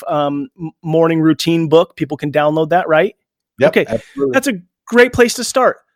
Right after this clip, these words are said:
Speaker 1: Start there and then just come up with a morning routine.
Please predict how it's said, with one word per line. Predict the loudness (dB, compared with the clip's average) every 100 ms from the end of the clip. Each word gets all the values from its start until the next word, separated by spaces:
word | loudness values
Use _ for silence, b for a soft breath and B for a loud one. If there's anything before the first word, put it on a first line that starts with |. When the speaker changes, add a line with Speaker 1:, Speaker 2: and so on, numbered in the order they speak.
| -12
Speaker 1:
Start | -2 -2 2
there | 2 0 -2
and | -4
then | -2
just | -2 -4 -4
come | -4
up | -2 -2
with | 0
a | 0
morning | 0 0 2 2
routine. | 0 -2 -4 -4 -4 -8